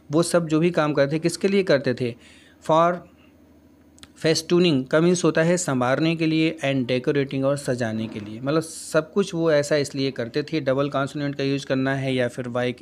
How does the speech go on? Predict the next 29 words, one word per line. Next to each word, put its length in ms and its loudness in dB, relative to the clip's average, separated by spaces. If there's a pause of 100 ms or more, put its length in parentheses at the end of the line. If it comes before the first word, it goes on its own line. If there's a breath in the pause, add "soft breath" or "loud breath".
(100)
आई 120 0
की 80 -2
जगह 200 -4
वाई 180 0
का 100 -2
यूज़ 240 0
करना 240 0
है, 180 0 (680 loud breath)
सब 220 -2
कुछ 200 0
वो 140 2
किस 260 -4
लिए 140 2
करते 300 -2
थे, 180 -2 (720 loud breath)
ताकि 500 0 (680)
वो 200 2
अपनी 580 2 (360)
लिखने 420 0
की 160 0
स्टाइल 400 0
को 260 0
संवार 540 0
सकें, 380 -4
सजा 360 -4
सकें, 360 -12 (280)
which 140 0
is 160 2
very 280 4